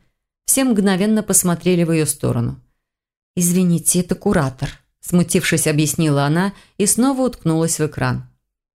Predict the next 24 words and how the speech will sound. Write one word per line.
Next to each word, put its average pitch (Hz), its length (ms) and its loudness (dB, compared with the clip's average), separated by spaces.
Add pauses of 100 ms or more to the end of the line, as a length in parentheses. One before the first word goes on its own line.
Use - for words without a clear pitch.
(280)
Оцепенение 180 720 0
было 151 200 0
снято. 120 500 -6 (440)
Долгов 202 420 0
принялся 180 480 0
разливать, 156 440 -2
наконец, 143 400 -2
сварившийся 143 540 -2
кофе, 214 420 0 (280)
в - 80 -20
процессе 226 540 0
принюхавшись 220 840 0
и 196 220 2
удивленно 185 540 2
уточнив: 170 680 -2 (680)
«Это 143 220 -2
что, 139 240 0
корица?» 139 600 -2 (960)
«Да, 127 640 -4
Войтых 151 560 -2
всегда 139 540 0
так 143 260 -4
его 135 220 0
варил», 127 440 -2